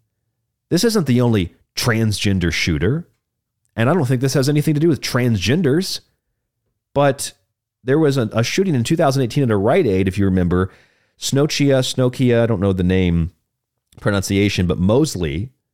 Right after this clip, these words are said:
who was diagnosed with a mental illness in twenty sixteen. In twenty eighteen, they shot and killed three people and then themselves at a Rite Aid in Aberdeen, Maryland,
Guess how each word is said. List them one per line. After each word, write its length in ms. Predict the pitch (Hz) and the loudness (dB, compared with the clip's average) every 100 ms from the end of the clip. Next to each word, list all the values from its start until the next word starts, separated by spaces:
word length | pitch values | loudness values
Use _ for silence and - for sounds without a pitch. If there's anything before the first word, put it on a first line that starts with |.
| _ _ _ _ _ | _ _ _ _ _
who 180 | 143 135 | 0 2
was 160 | 113 | 2
diagnosed 580 | 98 123 170 143 131 131 | 0 0 0 2 0 0
with 100 | 107 | -2
a 40 | 104 | 0
mental 420 | 113 139 143 - | 0 0 -2 0
illness 380 | 131 131 104 - | 0 2 0 -2
in 60 | |
twenty 260 | 92 117 117 | -2 0 0
sixteen. 720 | - 113 - 127 90 76 107 - _ _ _ _ _ _ _ _ | 0 -4 -2 -2 -2 -2 -6 -12 _ _ _ _ _ _ _ _
In 100 | - | -6
twenty 280 | - 147 127 | -2 0 2
eighteen, 580 | 151 160 - 98 90 107 - _ _ _ | 2 0 0 0 0 -2 -8 _ _ _
they 120 | 104 | -2
shot 360 | 113 - 156 127 | -2 0 0 -2
and 100 | 117 | -4
killed 260 | - 117 107 | -2 -2 -4
three 360 | - 135 180 | -4 0 0
people 480 | - - 170 123 107 | -2 -2 -2 0 0
and 100 | 107 | 2
then 120 | 117 | 2
themselves 640 | 110 95 - 151 110 98 - _ _ _ _ | 0 0 0 2 2 0 -8 _ _ _ _
at 140 | 107 113 | 0 2
a 120 | 110 | 0
Rite 440 | 104 143 185 - | 0 0 0 0
Aid 440 | 104 92 90 113 - _ _ _ _ _ _ _ _ _ _ _ _ - | 0 2 2 0 -6 _ _ _ _ _ _ _ _ _ _ _ _ -4
in 120 | 110 | -4
Aberdeen, 600 | 127 165 175 156 156 147 | 0 0 0 2 2 2
Maryland, 560 | 139 147 131 90 62 | 2 2 2 0 -6